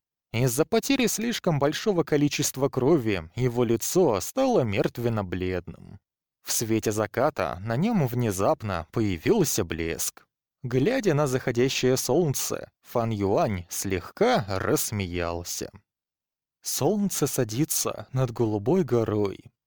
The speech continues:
Осенняя луна с весенним ветром. Утро прекрасно, как волосы, а ночь, как снег. Независимо от того, удастся вам выжить или нет,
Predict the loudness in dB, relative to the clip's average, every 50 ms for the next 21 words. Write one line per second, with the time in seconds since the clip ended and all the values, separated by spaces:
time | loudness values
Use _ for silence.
0 | -6 -4 -2 -2 0 0 2 2 2 2 0 0 0 2 2 2 2 2 2 0
1 | 0 0 0 -2 -4 -6 -10 -12 -10 -6 -4 -4 -2 -2 -2 0 2 2 2 2
2 | 0 0 -2 -4 -4 -4 -4 -2 -2 -4 -4 -6 -8 -8 -10 -14 -20 _ _ _
3 | _ -2 0 0 0 2 2 2 2 2 2 2 0 2 2 2 0 0 0 -2
4 | -2 -2 -2 -4 -4 -2 0 2 2 4 2 2 0 -2 -6 -6 -8 -8 -10 -14
5 | _ _ _ -6 -4 -2 -2 -2 0 0 0 0 0 -2 -4 -4 -6 -6 -6 -8
6 | -6 -6 -4 -4 -6 -6 -8 -12 -20 _ _ _ _ _ _ 0 0 2 2 4
7 | 2 2 2 0 -2 -2 -2 -2 0 0 0 -2 -2 _ -2 -2 0 2 2 2
8 | 2 0 -2 -2 -2 0 2 2 2 2 0 -2 -6 -4 -2 -2 0 2 0 0
9 | 0 0 0 2 2 2 2 0 0 0 0 0 2 0 0 0 -2 -4 -6